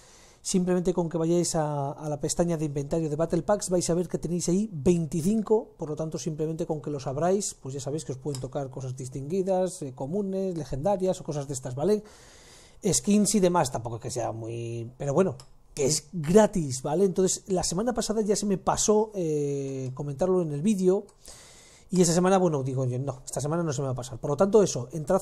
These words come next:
una vez a la semana a Battlefield uno, de todas formas yo si me acuerdo la semana que viene, pues lo volveré a decir. Y vais a ver cómo tenéis veinticinco Battle Packs para poder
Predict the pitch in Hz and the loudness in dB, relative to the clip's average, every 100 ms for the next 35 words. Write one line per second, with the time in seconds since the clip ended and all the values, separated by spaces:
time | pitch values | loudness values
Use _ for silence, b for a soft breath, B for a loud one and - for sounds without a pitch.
0 | - 190 185 185 175 180 185 160 151 190 | 2 -2 0 0 -2 -2 -2 0 0 0
1 | 180 202 233 240 226 190 180 180 175 175 | 0 2 2 2 2 0 0 -2 -2 -4
2 | 165 180 151 127 143 151 170 160 131 127 | -2 -2 -2 -6 -6 -2 -2 -2 -4 -4
3 | 123 123 131 143 156 160 262 - B B | -4 -4 -4 -2 0 0 -2 -4 B B
4 | B B B B 247 240 220 214 202 196 | B B B B 4 6 6 4 2 2
5 | 202 202 180 185 175 165 185 185 185 180 | 0 2 0 0 0 -2 -2 0 0 0
6 | 170 170 190 - 165 139 147 160 190 | 0 -2 -4 -2 -2 -2 0 0 0